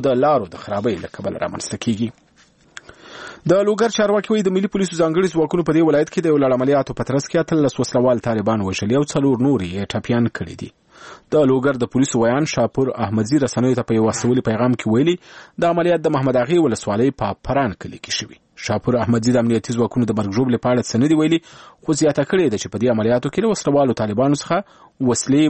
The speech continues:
مهمات او نور وسایل هم نیول شوي. وسلوالو طالبانو تر اوسه پورې د دې ادعا په اړه مشخصه تبصره نه ده کړې. د لوګر ولایت کابل ته څیرمه پروت دی چې د محمد اغې ولسوالۍ په شمول یو شمېر سیمو کې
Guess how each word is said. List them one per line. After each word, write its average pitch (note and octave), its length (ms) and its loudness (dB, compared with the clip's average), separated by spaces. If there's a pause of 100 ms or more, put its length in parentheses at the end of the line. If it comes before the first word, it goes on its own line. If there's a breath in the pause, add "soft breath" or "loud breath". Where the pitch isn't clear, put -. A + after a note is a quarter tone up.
مهمات A#2 480 0
او G2+ 120 -2
نور G2+ 120 -4
وسایل A2+ 400 -2
هم C#3+ 160 -2
نیول C#3 340 2 (100)
شوي. - 160 -10 (500 loud breath)
وسلوالو F3 440 2
طالبانو F3 380 2
تر D#3+ 80 0
اوسه E3+ 240 0
پورې D#3+ 320 2
د C#3 100 2
دې D3 140 4
ادعا C3+ 240 2
په C#3+ 80 0
اړه C3 180 2
مشخصه - 440 -6
تبصره A2+ 320 -2
نه C3+ 160 2
ده E2 120 -8
کړې. - 160 -14 (480 loud breath)
د A#2+ 100 2
لوګر B2 260 2
ولایت B2 280 0
کابل B2 280 -2
ته A2 120 -2
څیرمه D#3+ 360 2
پروت E3+ 180 2
دی E3+ 100 2
چې E3 160 -2
د C3+ 100 2
محمد A#2+ 240 0
اغې B2 160 0
ولسوالۍ A#2+ 540 2
په G2+ 100 -10
شمول D#3 280 2
یو B2 180 2
شمېر G#2 240 -4
سیمو D#3+ 220 0
کې F#3+ 120 0